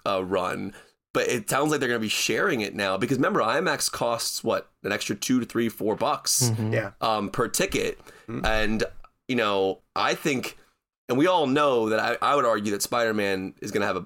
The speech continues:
Speaker 1: much bigger box office than Matrix, not, not in a bad way, but Matrix is R-rated, and, you know, it's,
Speaker 2: It's on
Speaker 1: it's
Speaker 2: H B O
Speaker 1: a
Speaker 2: Max.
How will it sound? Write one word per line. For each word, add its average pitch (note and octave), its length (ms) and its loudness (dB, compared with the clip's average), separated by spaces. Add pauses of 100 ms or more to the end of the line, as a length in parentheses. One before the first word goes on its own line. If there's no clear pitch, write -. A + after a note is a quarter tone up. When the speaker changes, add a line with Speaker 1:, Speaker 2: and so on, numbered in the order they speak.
(140)
Speaker 1:
much A2 320 -2
bigger F#2 180 -2
box G2 300 -2
office F#2 240 -2
than F#2 160 -6
Matrix, G2 420 -2
not, G#2+ 220 -2
not A2+ 160 -2
in - 40 -8
a F#2+ 60 -2
bad A#2 240 0
way, G2 60 2
but F#2+ 180 -2
Matrix A2 300 -2
is F#2 100 -4
R-rated, G2+ 560 0
and, F2+ 260 -4
you G#2 100 -2
know, F2+ 160 2
it's, F2+ 100 2
Speaker 2:
It's B2 80 2
on A#2 80 6
Speaker 1:
it's A2 180 2
Speaker 2:
H G#2+ 40 0
B A#2 80 4
O - 20 6
Speaker 1:
a G#2 40 4
Speaker 2:
Max. G#2+ 460 -2